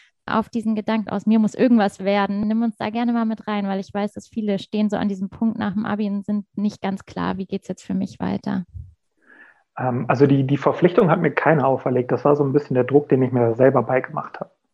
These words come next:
Speaker 2: Ne, ich, ich wollte irgendwie, ähm, den anderen,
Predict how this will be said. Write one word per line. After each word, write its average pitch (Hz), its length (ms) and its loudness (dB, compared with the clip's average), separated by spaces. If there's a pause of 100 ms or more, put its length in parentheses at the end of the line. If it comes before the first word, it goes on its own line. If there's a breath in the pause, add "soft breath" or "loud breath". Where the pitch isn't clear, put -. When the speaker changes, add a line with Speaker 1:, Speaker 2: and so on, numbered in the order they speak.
Speaker 2:
Ne, 165 220 4
ich, - 300 -4
ich - 140 -4
wollte 147 280 6
irgendwie, 135 720 4 (640 loud breath)
ähm, 123 600 0
den 131 140 6
anderen, 143 600 4